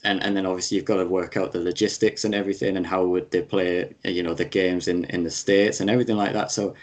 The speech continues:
I'm interested to see your perspective on whether you could see a, a U K franchise or a European franchise working in, in the mainstream N F L.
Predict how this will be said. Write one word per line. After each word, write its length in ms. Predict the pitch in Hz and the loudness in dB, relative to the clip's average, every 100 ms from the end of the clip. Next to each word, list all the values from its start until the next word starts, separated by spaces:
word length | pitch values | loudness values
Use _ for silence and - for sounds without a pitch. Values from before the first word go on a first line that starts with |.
| - - - - | -20 -20 -16 0
I'm 160 | 110 | 4
interested 340 | 135 135 143 131 | 4 4 0 0
to 60 | |
see 100 | - | 0
your 160 | 120 113 | 2 2
perspective 520 | 120 - 110 - 104 | -2 -4 -4 -2 0
on 220 | 104 104 | 0 0
whether 220 | 101 101 98 | -2 2 2
you 180 | 98 | 0
could 280 | 95 104 - | -2 -4 -6
see 320 | - - 107 | -8 0 4
a, 280 | 101 98 92 - | 4 2 -2 -6
a 60 | 101 | -6
U 240 | 92 104 104 | -2 -2 -2
K 200 | 110 101 | -2 -2
franchise 520 | - 104 98 101 95 | -4 -6 -4 -4 -2
or 80 | 98 | 0
a 40 | |
European 520 | 92 95 92 107 98 | 2 0 0 0 0
franchise 640 | 92 104 98 - 95 90 - | -2 -4 -4 -2 -2 -4 -2
working 580 | 98 104 - 123 123 - - | 0 0 0 0 0 -4 -4
in, 280 | 113 113 - | -2 -2 -2
in 140 | 113 | -2
the 80 | 113 | 0
mainstream 540 | 113 117 117 - 110 | 0 0 0 0 0
N 100 | 117 | 0
F 160 | 113 - | -2 -2
L. 300 | 117 123 | -2 -2